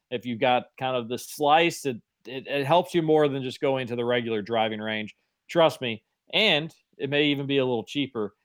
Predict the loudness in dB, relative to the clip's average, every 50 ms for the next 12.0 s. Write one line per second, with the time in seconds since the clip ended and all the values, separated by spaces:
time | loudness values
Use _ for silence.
0 | _ _ 0 2 2 2 2 0 2 4 6 6 6 6 4 4 2 2 4 4
1 | 6 4 4 4 2 0 2 2 0 0 0 -2 -4 -6 -8 -14 -16 _ _ -10
2 | -6 -6 -4 2 4 6 6 6 6 4 4 4 4 4 2 2 2 2 0 -2
3 | -4 -8 -8 -2 2 2 2 2 0 -2 -2 0 2 2 2 2 2 0 -2 -4
4 | -6 -6 -4 -2 -2 -2 -2 -2 0 2 4 4 4 4 2 0 0 0 0 0
5 | 0 0 0 -2 -2 -4 -4 -4 -4 0 2 4 4 4 4 2 0 -8 _ _
6 | _ _ _ _ -14 -8 -4 -4 -4 -4 -6 -10 -18 -18 -20 _ _ _ _ _
7 | _ _ -14 -12 -10 -8 -4 -4 -4 -4 -4 -6 -6 -8 -8 -12 -6 -6 0 2
8 | 4 4 4 2 2 2 2 2 2 2 0 0 2 2 2 2 0 -2 0 2
9 | 4 4 4 4 2 -2 -6 _ _ -10 -10 -10 -6 0 0 0 4 4 6 6
10 | 6 6 6 4 4 0 _ _ _ _ _ _ -10 -6 -2 2 4 6 6 6
11 | 6 4 4 6 6 4 4 4 4 4 4 4 4 2 2 0 0 -2 -6 -12